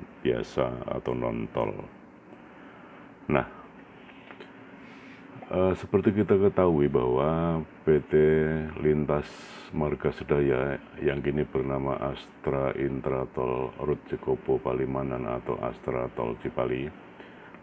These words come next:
memang sejak beberapa tahun terakhir ini memasang marka speed reducer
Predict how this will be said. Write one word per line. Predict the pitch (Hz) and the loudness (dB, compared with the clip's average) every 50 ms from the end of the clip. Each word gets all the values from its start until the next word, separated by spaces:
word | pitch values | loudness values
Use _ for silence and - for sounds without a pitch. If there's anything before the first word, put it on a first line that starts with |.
| - - | 0 2
memang | 78 78 90 101 107 107 | 4 4 4 2 0 0
sejak | - - - - - 60 | -4 -2 0 0 0 2
beberapa | 67 67 - - 69 67 - 76 69 - | 2 0 2 4 2 4 4 4 2 4
tahun | - 69 69 69 69 67 67 67 67 69 64 - - - - - - - - | 4 2 2 2 2 0 -2 -4 -4 -4 -6 -8 -12 -14 -18 -20 -20 -18 -8
terakhir | - 73 73 71 65 76 80 - | -4 -2 -2 -2 0 0 2 2
ini | - 78 78 85 95 101 98 98 98 98 95 92 95 92 - - - - - - - - - - - - - - - - - - - - - | 2 2 2 2 0 0 0 0 -2 -4 -6 -8 -10 -14 -16 -18 -20 -20 -20 -20 -20 -20 -20 -20 -20 -20 -20 -20 -20 -20 -20 -20 -16 -8 -4
memasang | 78 80 82 82 80 76 - - 90 90 90 82 | -2 0 0 0 0 0 0 0 0 2 2 2
marka | 78 76 76 - - 80 | 2 0 0 0 0 -2
speed | 78 - - - 80 69 | -2 0 2 2 2 2
reducer | 71 73 71 71 69 - - - 69 58 | 2 0 0 0 -4 -4 0 0 0 0